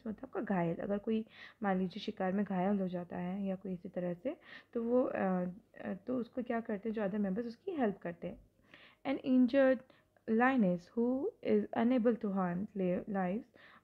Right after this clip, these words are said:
on meat brought by other lioness of the pride। अगर कोई अनेबल है, कोई इंजर्ड है लायनेस, तो वो हंट कर, कोई और लायनेस जो होती है वो हंट पे, हंटिंग में जाती है और,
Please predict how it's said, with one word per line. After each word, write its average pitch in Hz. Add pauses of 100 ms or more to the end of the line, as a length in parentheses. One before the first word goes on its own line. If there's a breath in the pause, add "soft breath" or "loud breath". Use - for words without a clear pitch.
on 214 (160)
meat 240
brought 190
by 196
other 208
lioness 202
of 262 (160)
the 269 (100)
pride। 202
अगर 214
कोई 214
अनेबल 185
है, 196
कोई 208
इंजर्ड 196
है 190
लायनेस, 175 (380 loud breath)
तो 220
वो 208
हंट 202
कर, -
कोई 240
और 214
लायनेस 185
जो 180
होती 175
है 240
वो 240 (1080)
हंट 190
पे, 202
हंटिंग 185
में 190
जाती 180
है 294 (360 loud breath)
और, 190